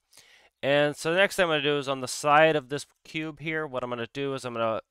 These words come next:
start doing a color gradient. So I'm gonna start with red, and, uh, we'll go up the color gradient here.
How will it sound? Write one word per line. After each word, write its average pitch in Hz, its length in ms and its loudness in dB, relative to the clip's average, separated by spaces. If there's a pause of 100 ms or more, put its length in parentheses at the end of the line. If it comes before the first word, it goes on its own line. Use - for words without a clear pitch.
(120)
start 131 460 0
doing 127 200 -8
a 107 60 -10
color 120 320 -2
gradient. 110 520 -4
So - 60 -16
I'm 117 60 -16
gonna 123 60 -12
start - 380 2
with 127 300 -8
red, 147 400 2 (1300)
and, 101 380 -14
uh, 101 260 -6 (960)
we'll 120 100 -18
go 131 380 -2 (480)
up - 180 0
the - 60 -14
color 143 300 0
gradient 156 480 0
here. 160 420 -2